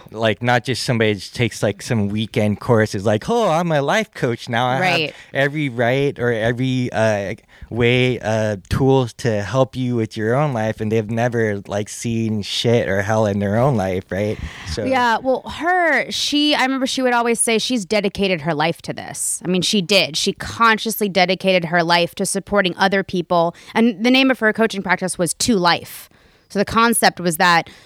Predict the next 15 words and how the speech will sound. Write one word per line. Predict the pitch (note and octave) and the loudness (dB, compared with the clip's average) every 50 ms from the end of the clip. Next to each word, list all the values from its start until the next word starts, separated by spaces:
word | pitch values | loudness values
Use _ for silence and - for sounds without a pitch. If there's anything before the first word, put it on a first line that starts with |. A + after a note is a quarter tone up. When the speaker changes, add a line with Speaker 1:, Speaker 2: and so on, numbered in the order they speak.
| - _ _ _ _ - | -20 _ _ _ _ -6
Speaker 2:
it's, | - F#3+ D#3+ - - - - - - _ - F#3+ F#3 E3+ F3+ - | -4 -4 -2 -2 -2 0 -2 -2 -4 _ -6 -6 -6 -6 -4 -4
you | G#3+ G3 E3+ | -2 0 0
know, | F3 | -2
to | E3+ - - - - C#4+ B3 | -4 -4 -4 0 0 2 2
life, | G3 F#3+ G#3 G3+ - - - - - | 2 2 2 0 0 -4 -16 -10 -4
like, | - F3 E3+ - - - | -4 -4 -4 -4 -10 -6
like | F#3 F3+ F3+ E3+ _ _ _ | -4 -4 -4 -4 _ _ _
life | - G3+ G3+ A3+ A3 F#3+ F3+ - - | -8 -4 0 0 0 0 -2 -8 -12
itself, | G3 - - - - G3 D3+ - - - - - _ _ _ - | -12 -12 -8 -4 -2 -2 -2 -4 -8 -20 -20 -20 _ _ _ -10
you | - F#3 | -8 -4
know, | F3+ F3+ F#3 F#3+ F#3+ | -2 0 0 0 0
and, | F#3+ F#3 F3 | 0 -2 -4
like, | E3+ F3 - | -4 -4 -4
appreciating | E3+ - - - G#3+ - - - G3+ F#3+ F3+ E3 E3+ E3+ E3+ | -6 -8 -6 -6 -4 -4 0 2 2 2 2 2 2 0 2
life | E3 E3 D#3+ D3 D#3+ - - - | 2 2 2 0 -4 -14 -18 -20